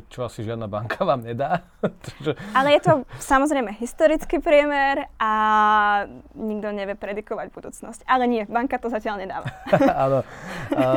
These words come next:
Speaker 1: keď sa pozrieme na to, že, že už si spomenula tie E T F fondy,
Speaker 2: Mhm.
Speaker 1: že do čoho sa dnes oplatí najviac investovať? Sú to práve tieto E T F fondy, čo je také, že stabilné, alebo tak, ja, ja tie E T F fondy vnímam tak, že to je taká konzervatívna, ehm, investícia a na
Speaker 2: Mhm.
Speaker 1: taká, že dlhodobá investícia.
Speaker 2: Zaujímavé.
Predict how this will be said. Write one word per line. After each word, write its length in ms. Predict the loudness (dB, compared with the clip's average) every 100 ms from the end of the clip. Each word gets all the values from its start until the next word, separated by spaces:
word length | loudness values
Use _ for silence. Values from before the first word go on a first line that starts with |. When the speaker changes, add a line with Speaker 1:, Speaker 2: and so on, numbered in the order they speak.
| 0 -2
Speaker 1:
keď 160 | -10 -8
sa 80 | -2
pozrieme 320 | 0 0 -2
na 40 | -4
to, 100 | -6
že, 40 | -8
že 140 | -8 -6
už 140 | -6
si 100 | -8
spomenula 380 | -6 -4 -2 -4
tie 160 | -4 -8
E 20 |
T 140 | -8
F 60 | -8
fondy, 260 | -4 -2 0
Speaker 2:
Mhm. 140 | -2 -6 -10
Speaker 1:
že 80 | -2
do 120 | -2
čoho 140 | -2 -6
sa 100 | -6
dnes 140 | -4
oplatí 320 | -2 -4 -4
najviac 340 | -6 -6 -6 -8
investovať? 300 | -10 -10 -10
Sú 80 | -8
to 80 |
práve 240 | -6 -4 -4
tieto 220 | -6 -8
E 80 | -8
T 100 | -12
F 80 | -12
fondy, 240 | -8 -8
čo 160 | -8 -12
je 40 |
také, 100 | -12
že 100 | -12 -14 _
stabilné, 540 | _ -14 -8 -6 -4 -6
alebo 180 | -8 -8
tak, 140 | -8
ja, 80 | -6 -4 -4 -6 -4
ja 80 | -2
tie 100 | -2
E 60 |
T 60 | -2
F 80 | -2
fondy 240 | -2 -2
vnímam 160 | -2 -4
tak, 140 | -6
že 20 | -8
to 80 |
je 40 | -8
taká 100 | -6
konzervatívna, 680 | -2 0 -2 -2 -2 -2 -4 -6 -16 -12
ehm, 480 | -8 -6 -6 -8 -8
investícia 960 | -6 -6 -6 -6 -6 -6 -6 -6 -6 -2
a 20 |
na 240 | 0 0
Speaker 2:
Mhm. 80 | -2
Speaker 1:
taká, 140 | -6 -6
že 80 |
dlhodobá 540 | -2 0 0 -4 -6 -10
investícia. 340 | -12 -14 -12
Speaker 2:
Zaujímavé. 320 | -10 -12 -14